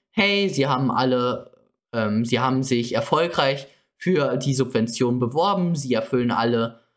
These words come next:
Voraussetzungen, Sie werden dann in den nächsten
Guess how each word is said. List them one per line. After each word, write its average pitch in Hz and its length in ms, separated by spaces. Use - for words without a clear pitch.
Voraussetzungen, 147 1160
Sie 143 680
werden 123 500
dann 110 280
in 107 220
den 104 160
nächsten 113 680